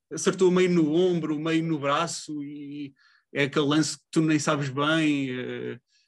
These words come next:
eh, avaliar, ou que toca primeiro numa parte do corpo e depois no braço. Pá, mas aquele lance não é nada disso. Aquele lance é um jogador que tem um braço no, ao alto e a bola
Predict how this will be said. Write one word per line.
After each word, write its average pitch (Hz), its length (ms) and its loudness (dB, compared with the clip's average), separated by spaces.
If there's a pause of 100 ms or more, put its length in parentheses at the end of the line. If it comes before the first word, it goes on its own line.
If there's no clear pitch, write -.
(140)
eh, 110 420 -4
avaliar, 143 640 4
ou 143 100 4
que 143 60 -12
toca 165 240 2
primeiro 165 300 4
numa 165 180 2
parte 160 220 0
do 147 100 -2
corpo 160 240 -2
e 156 60 2
depois 156 200 -2
no 160 140 2
braço. 151 680 -2 (400)
Pá, 226 140 -6
mas 214 180 -2
aquele 214 240 -2
lance 214 220 -2
não 208 80 0
é - 20 0
nada 202 240 -2
disso. 196 360 -4
Aquele 165 200 -4
lance 151 260 -2
é 160 40 -4
um 160 100 0
jogador 156 280 -4
que 135 60 -14
tem 139 100 -6
um 139 120 -2
braço 143 400 -4
no, 160 80 -2
ao 165 160 2
alto 214 460 -2
e 254 80 -4
a 269 60 -6
bola 247 340 -2